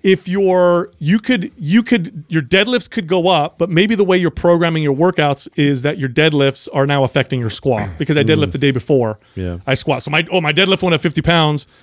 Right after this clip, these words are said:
Speaker 1: Then you go to squat and your posterior chain is fried and your squat goes
Speaker 2: Well,
Speaker 1: down.
Speaker 2: I mean, and I've definitely noticed this in terms of, like, the time length in between of when I haven't,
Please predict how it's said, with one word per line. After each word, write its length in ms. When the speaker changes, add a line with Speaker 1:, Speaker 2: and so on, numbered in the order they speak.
Speaker 1:
Then 140
you 80
go 80
to 80
squat 520
and 140
your 80
posterior 480
chain 260
is 80
fried 600
and 120
your 100
squat 280
goes 140
Speaker 2:
Well, 180
Speaker 1:
down. 100
Speaker 2:
I 60
mean, 480
and 320
I've 140
definitely 340
noticed 640
this 380
in 120
terms 260
of, 140
like, 180
the 80
time 480
length 260
in 80
between 640
of 340
when 380
I 200
haven't, 520